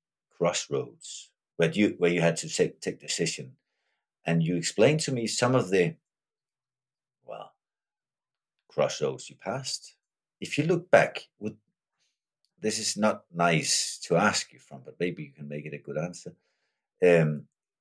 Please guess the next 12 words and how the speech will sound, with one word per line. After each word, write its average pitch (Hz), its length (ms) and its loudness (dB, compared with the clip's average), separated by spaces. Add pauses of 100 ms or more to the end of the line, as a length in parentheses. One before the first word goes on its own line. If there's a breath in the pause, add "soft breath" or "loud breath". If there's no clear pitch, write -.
would 120 100 2
there 151 100 8
be 156 240 2
any 139 180 6
specific - 1000 2
decision 95 560 0
you 90 160 -2
think 95 420 -2
has 82 300 0
been 82 320 -2
more 92 260 8
valuable, 82 680 4